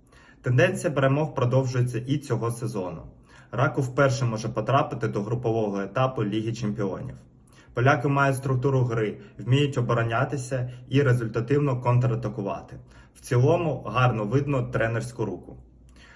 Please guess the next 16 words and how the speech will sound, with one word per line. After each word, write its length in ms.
Копенгаген 600
сверхдосвідчений 920
єврокубковий 640
боєць 480
в 40
порівнянні 560
з 60
поляками. 580
Майже 280
кожного 460
року 340
данці 400
грають 400
на 80
полях 420
Європи. 420